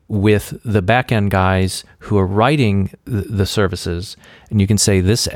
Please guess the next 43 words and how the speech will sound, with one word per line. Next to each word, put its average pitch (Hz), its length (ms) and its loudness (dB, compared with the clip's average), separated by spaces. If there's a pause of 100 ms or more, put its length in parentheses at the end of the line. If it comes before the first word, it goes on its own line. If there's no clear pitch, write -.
the - 240 -2
app 135 520 -2
is - 180 -6
super - 480 -2
slow." - 500 0
You 101 140 0
can, 95 240 0 (240)
you 117 180 0
can 143 140 -4
even 107 160 2
get 90 160 -2
complaints 95 380 0
from 90 160 -4
customers, 92 640 -2
but - 180 -4 (200)
hopefully 117 380 0
you 98 140 2
see - 180 -2
it 87 120 -4
before 151 320 2
then. 92 260 2 (420)
It's 107 160 -2
super 101 300 0
slow. 120 420 0 (400)
Now, 104 380 2 (380)
now 104 320 2
in 151 140 2
their 123 120 4
defense, 120 460 0
the 113 80 0
backend 110 340 0
guys 98 220 0
are 104 60 2
doing 101 260 2
a 92 80 2
lot 87 180 4
of 87 80 -4
things, 85 380 0
and 90 160 2
this, - 240 -2 (260)
this 95 220 -2
little 110 240 2
new 98 420 2